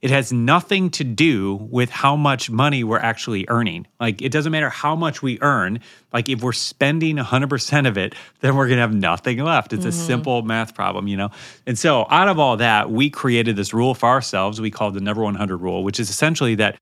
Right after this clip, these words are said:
Speaker 1: we're gonna work as hard as we possibly can to never spend a hundred percent of our income that we earn in a given month.
Speaker 2: Mm-hmm.
Speaker 1: And so our income is a roller coaster. It's up and down. We're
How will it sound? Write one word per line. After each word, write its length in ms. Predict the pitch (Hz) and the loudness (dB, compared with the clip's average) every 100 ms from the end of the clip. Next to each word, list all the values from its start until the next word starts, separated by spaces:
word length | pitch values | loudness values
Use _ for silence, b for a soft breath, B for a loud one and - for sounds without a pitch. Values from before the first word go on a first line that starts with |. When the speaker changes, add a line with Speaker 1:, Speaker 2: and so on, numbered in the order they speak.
| _ _ 127 | _ _ -6
Speaker 1:
we're 140 | 127 | -2
gonna 240 | 139 117 | 0 0
work 280 | 113 120 113 | 0 0 0
as 120 | 110 | -4
hard 320 | - - 170 190 | -4 2 2 2
as 120 | 151 | -2
we 100 | 139 | -2
possibly 380 | 139 139 139 117 | -2 -2 -2 -4
can 220 | 131 107 | -4 -4
to 140 | 110 | -2
never 400 | 104 107 117 147 | -2 2 2 0
spend 240 | 147 135 113 | -4 -4 -4
a 60 | |
hundred 220 | 101 120 127 | -2 -4 -4
percent 340 | 127 127 117 | -4 -4 -4
of 100 | 120 | -2
our 120 | 120 - | -2 -2
income 460 | 110 95 104 98 | -4 -2 -2 -2
that 140 | 101 107 | -2 -2
we 160 | 113 117 | -2 -2
earn 320 | 107 101 98 | -2 -2 -4
in 160 | 113 | -8
a 60 | 98 | -8
given 340 | 95 92 92 | -6 -6 -6
month. 300 | 87 80 - - | -8 -10 -16 -14
Speaker 2:
Mm-hmm. 260 | 180 160 151 151 | -12 -12 -14 -8
Speaker 1:
And 140 | 117 | -6
so 160 | 123 113 | -2 0
our 260 | 123 143 | 2 2
income 380 | 135 131 120 123 | 2 0 -2 -2
is 140 | 123 131 | -2 -4
a 40 | |
roller 240 | 117 101 | -2 -4
coaster. 380 | 92 98 90 - | -4 -8 -8 -6
It's 140 | 101 - | -4 -4
up 120 | 101 | -2
and 140 | 117 | 0
down. 300 | 101 101 104 | 0 0 0
We're 100 | 95 | -4